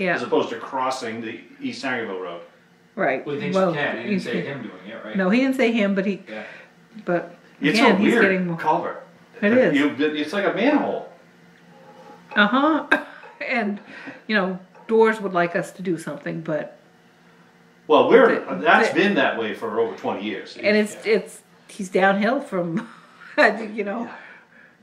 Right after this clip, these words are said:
Speaker 2: But
Speaker 3: Uh,
Speaker 2: I would do it
Speaker 3: nothing
Speaker 2: for the
Speaker 3: against
Speaker 2: road
Speaker 3: Doors,
Speaker 2: if
Speaker 3: it's
Speaker 2: we
Speaker 3: the
Speaker 2: could
Speaker 3: road
Speaker 2: do it.
Speaker 3: itself
Speaker 2: Yeah.
Speaker 3: needs to go in that direction.
Speaker 2: Yeah, no,
Speaker 1: Yeah.
Speaker 2: if we could do it, I would do it. The only reason I thought we couldn't is it's obvious it should have been done that way in the first
Speaker 1: First
Speaker 2: place,
Speaker 1: place,
Speaker 2: so
Speaker 1: so
Speaker 2: I'm
Speaker 1: why
Speaker 2: guessing they hit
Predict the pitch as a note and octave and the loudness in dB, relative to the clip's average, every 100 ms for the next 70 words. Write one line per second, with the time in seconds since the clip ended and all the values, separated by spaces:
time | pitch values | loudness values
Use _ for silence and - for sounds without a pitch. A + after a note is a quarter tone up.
0 | - D#3 - D3+ - - D#3+ - - - | -10 -4 0 4 4 6 6 6 2 4
1 | - B3 - - - A2 - - D#3+ - | 6 8 8 4 -2 -4 -4 2 4 2
2 | - - B2+ - C3 A#2 - B2+ D3+ D#3+ | -2 -4 -2 -4 -6 -8 -10 -12 -12 -12
3 | - B2 C#3+ - - A#2 A2+ - - - | -8 -4 -4 -4 -8 -10 -10 -10 -12 -16
4 | A#2 A2 C3 A2+ - E3 G3+ A2 D#3+ C3+ | -16 -14 -8 -4 -4 -4 -8 -4 -2 0
5 | - - A#2 D3 - - - - - - | 0 -2 -4 -2 -4 -6 -16 -20 -20 -20
6 | - - - B2+ C3+ C3 A#2 A#2 B2+ - | -20 -20 -16 -6 -4 -2 -4 -4 -2 -4
7 | - E3+ B2 A#2+ A2+ - - - - A2 | 0 0 0 -2 -8 -12 -16 -20 -14 -12
8 | - C3 D#3 B2+ A2+ C3 - D3+ C3 B2 | 0 2 4 2 -4 -8 -6 -4 -2 0
9 | C3+ C3 B2 A2+ - G#3+ G3+ F#3+ G#3 F#3+ | 0 0 -2 -4 -6 -4 -2 0 0 0
10 | G3 F3+ G3 G3+ F#3+ D3+ C3 C#3 C3+ D#3+ | 2 6 8 6 4 0 -2 0 0 0
11 | D#3+ | 0